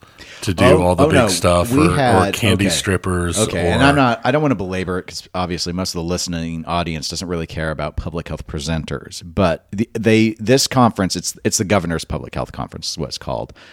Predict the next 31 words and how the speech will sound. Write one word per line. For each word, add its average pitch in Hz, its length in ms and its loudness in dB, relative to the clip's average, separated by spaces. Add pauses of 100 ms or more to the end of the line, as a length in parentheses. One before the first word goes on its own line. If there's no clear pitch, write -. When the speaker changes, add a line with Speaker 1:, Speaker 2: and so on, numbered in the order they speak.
(300)
Speaker 2:
and 95 440 2
they 113 240 4
actually 190 260 0
have 104 220 0
a 87 40 -2
sizable 76 520 -4
budget, 73 380 -8
so 95 140 -4
they 101 120 0
do 135 160 2
bring 104 340 2
in, 78 460 -4 (160)
like, 76 280 -8 (1000)
keynoters 127 640 4
that 95 180 -2
are, 85 180 -2 (120)
are 92 100 -4
five 82 300 -6
figures 67 420 -10
in 69 100 -14
cost. - 520 -12 (920)
Uh, 87 160 -8 (360)
and 113 280 0 (100)
<sighs> - 340 -14
here's 131 320 2
the 135 80 0
thing, 80 320 -4
Tony, 73 320 -8
and 82 140 -4
I 92 60 0
don't, 98 280 0